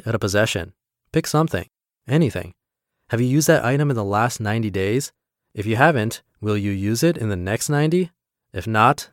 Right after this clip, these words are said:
then it's okay to let go. Maybe your rule isn't ninety days. Maybe it's a hundred twenty. Maybe it's six months.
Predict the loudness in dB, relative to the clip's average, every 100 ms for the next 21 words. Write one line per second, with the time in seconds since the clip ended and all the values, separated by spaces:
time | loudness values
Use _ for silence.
0 | -10 -8 -4 -4 -4 -2 0 0 0 -2
1 | 0 0 0 -4 -12 _ _ _ _ _
2 | _ -2 2 4 4 4 4 2 2 2
3 | 2 2 4 4 2 -4 -10 -8 -4 -2
4 | 0 2 2 0 0 0 0 -6 _ _
5 | _ -2 2 4 2 2 4 4 2 -4
6 | -8